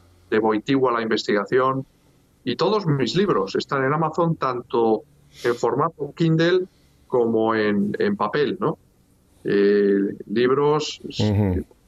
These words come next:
Speaker 1: no ya de los libros históricos que he escrito, sino sobre todo de los libros que hacen bien a
Speaker 2: Ujú.
Speaker 1: las almas.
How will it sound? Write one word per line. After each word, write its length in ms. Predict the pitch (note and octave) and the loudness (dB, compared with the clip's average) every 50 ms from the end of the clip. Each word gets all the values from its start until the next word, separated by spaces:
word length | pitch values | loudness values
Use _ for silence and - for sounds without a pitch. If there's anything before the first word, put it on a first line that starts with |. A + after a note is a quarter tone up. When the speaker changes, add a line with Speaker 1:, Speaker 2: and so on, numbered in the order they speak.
| _ _ | _ _
Speaker 1:
no 500 | - C3+ C3+ C3+ B2+ B2+ B2+ B2+ B2 A#2+ | -6 -4 -2 -2 0 0 0 0 0 0
ya 140 | A#2+ B2+ B2 | 0 0 0
de 80 | B2 A#2+ | 0 0
los 160 | A#2 A2 - | 0 0 0
libros 260 | B2+ B2 B2 A#2 - - | 2 2 2 0 -2 -6
históricos 580 | - - - B2 B2+ B2 B2 A#2+ A2+ - - - | -8 -4 -2 0 0 0 0 -2 -4 -4 -4 -2
que 80 | A#2 | -2
he 40 | A2 | -2
escrito, 440 | A2 - - B2 A#2+ A#2+ - C3 B2+ | -2 -2 -2 -2 -2 0 0 -2 -2
sino 300 | B2 - B2 - G#2+ G#2 | -2 -2 -2 -2 -2 -2
sobre 280 | - - G2+ G#2 G#2 | -2 -2 0 0 0
todo 360 | G2 - A#2+ A#2+ B2 A#2+ A#2+ - _ _ _ _ _ _ _ _ _ - | 0 0 0 2 2 0 0 -4 _ _ _ _ _ _ _ _ _ -2
de 60 | A2 | -2
los 200 | G#2 G#2 G#2 - | -2 0 0 2
libros 520 | B2 A#2+ B2 B2 A#2+ A#2 A2+ G#2+ - - _ _ _ _ _ _ _ _ - | 2 2 4 4 2 2 0 -2 -6 -12 _ _ _ _ _ _ _ _ -4
que 80 | B2 | -4
hacen 320 | A#2 B2 - C3+ A#2+ A#2 G#2+ | -2 -2 -2 -2 -4 -2 0
bien 220 | A2+ A#2 A#2+ A#2 | 0 0 2 2
a 80 | A2 A2+ | 2 0
Speaker 2:
Ujú. 80 | C3 | 0
Speaker 1:
las 120 | B2+ - - | -2 -2 -2
almas. 220 | A2 G#2+ G2+ - | -2 -4 -4 -8